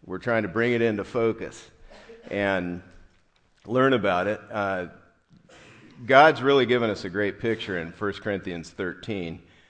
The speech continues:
which is what we've been digging into and pulling out a lot of great insight into what love is and,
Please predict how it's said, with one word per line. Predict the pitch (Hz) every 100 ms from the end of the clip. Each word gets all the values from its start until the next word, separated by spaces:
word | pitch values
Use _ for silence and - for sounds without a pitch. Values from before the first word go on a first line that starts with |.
| _ _
which | 104 113
is | 113 95
what | 113 135 120
we've | 127 113
been | 110 104 101
digging | 113 113 104 98
into | 104 120 120 107 87 87 92 - _ _ _ _ _ _ _ -
and | 101
pulling | 101 131 123 110
out | 104
a | 98
lot | 104 107
of |
great | 98 95
insight | 95 98 101 90 82 82 - - _ _ -
into | 104 98
what | 101 92
love | 95 101 95
is | 95 92 95 90
and, | 76 80